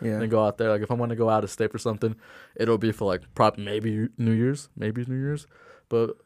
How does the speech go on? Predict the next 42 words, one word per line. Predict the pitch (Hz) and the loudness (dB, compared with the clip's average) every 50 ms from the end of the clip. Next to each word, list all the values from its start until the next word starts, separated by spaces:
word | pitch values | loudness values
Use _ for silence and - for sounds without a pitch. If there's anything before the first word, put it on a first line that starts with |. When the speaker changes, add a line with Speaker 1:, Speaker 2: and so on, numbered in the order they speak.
| - - - | -18 -6 2
Speaker 2:
other | 131 151 160 156 139 120 | 4 4 4 4 4 2
than | 113 113 | 2 0
that, | 123 139 147 | 0 0 0
like, | 143 117 107 | 0 0 0
I | 117 110 | 0 -2
just, | 110 110 - - - _ _ _ - | -2 -4 -8 -14 -20 _ _ _ -4
I | 110 113 | -2 -2
just | 120 113 - | -2 -4 -2
stayed | - 120 113 110 | 0 2 2 4
in, | 113 117 120 120 120 117 117 117 - _ _ _ - | 2 2 2 2 0 -2 -6 -10 -16 _ _ _ -8
opened | 117 110 - 113 101 | -6 -4 -4 -6 -4
presents | - 127 117 107 107 - | -2 -2 -2 -2 -2 -2
at | 90 98 95 - - | -2 -2 -2 -4 -8
ten | - - 104 104 101 | -8 -8 -6 -6 -8
P | - - 107 107 | -8 -8 -6 -6
M, | 101 101 113 127 - _ _ _ _ _ - | -6 -6 -6 -8 -12 _ _ _ _ _ -12
at | 117 - | -10 -6
Speaker 1:
Yeah. | - | -6
Speaker 2:
ten | - 107 104 | -6 -6 -4
P | - 104 101 | -4 -6 -4
M, | 104 113 131 135 - - - - - - - _ _ _ | -4 -6 -8 -10 -14 -20 -20 -20 -20 -20 -20 _ _ _
'cause | _ 113 104 | _ -10 -8
we're | 107 - | -6 -4
old. | - 101 101 | -2 0 0
Speaker 1:
Is | 110 131 | 4 4
that | 139 139 | 4 4
the | 131 143 | 4 2
time | 131 156 156 151 | 0 0 0 2
you | 143 135 | 2 0
open | 135 143 170 175 | 0 -2 -2 -4
it, | 175 - - | -6 -6 -6
ten | - 135 131 | -6 -6 -4
P | 139 143 147 | -4 -4 -4
M? | 170 220 214 - | -4 -6 -10 -8
Speaker 2:
Yeah. | - 117 117 113 113 113 117 117 | -4 0 0 0 0 0 0 0
Speaker 1:
Wasn't, | 117 147 160 180 175 - - _ _ _ _ | 2 2 2 2 0 -2 -4 _ _ _ _
isn't | - 156 180 180 | -2 0 0 0
it | 160 147 | 0 2
twelve? | - 156 160 180 196 214 - - _ 135 | 2 4 4 4 2 0 -4 -8 _ -2
Speaker 2:
It | 131 147 | 0 0
is | 160 139 | 0 0
twelve, | - - 131 123 131 139 156 151 | -2 0 2 4 4 4 2 0